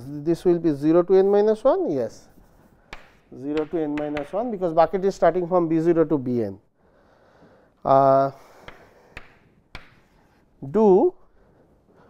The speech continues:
we sort, sorting means we use the insertion sort basically,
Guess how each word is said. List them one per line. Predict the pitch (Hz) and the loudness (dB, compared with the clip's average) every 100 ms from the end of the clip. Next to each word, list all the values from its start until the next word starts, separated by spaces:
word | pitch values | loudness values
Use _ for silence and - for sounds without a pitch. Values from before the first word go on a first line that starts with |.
| _ _ - | _ _ -8
we | 226 | -6
sort, | 220 - 214 247 359 - - - - - - _ _ _ _ _ _ - - _ _ _ _ _ _ | -6 0 6 8 6 2 -18 -20 -20 -20 -20 _ _ _ _ _ _ -20 -20 _ _ _ _ _ _
sorting | - 202 240 254 | 2 2 2 -2
means | 254 359 - | 0 -2 -4
we | 233 | -8
use | 226 240 240 | -4 -4 -2
the | 214 | 2
insertion | 202 196 208 190 190 156 | 4 2 0 -2 -4 -6
sort | - 120 120 | -6 -8 -8
basically, | 120 127 120 135 294 | -16 -16 -10 -6 -6